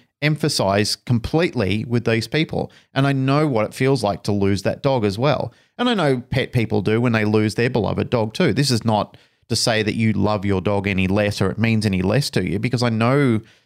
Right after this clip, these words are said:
you know, like, I've had dogs that have just been family members before and I've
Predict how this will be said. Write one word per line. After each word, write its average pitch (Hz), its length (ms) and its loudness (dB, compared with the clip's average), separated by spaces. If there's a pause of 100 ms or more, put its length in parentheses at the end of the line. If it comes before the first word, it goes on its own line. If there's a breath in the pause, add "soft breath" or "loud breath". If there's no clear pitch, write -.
you 131 80 -2
know, 110 140 2
like, 143 160 -2
I've 147 100 -2
had 151 180 0
dogs 139 280 0
that 131 100 0
have 113 100 0
just 135 180 0
been 131 180 0
family 135 300 0
members 95 320 0
before - 380 -2
and 117 80 4
I've 120 180 -2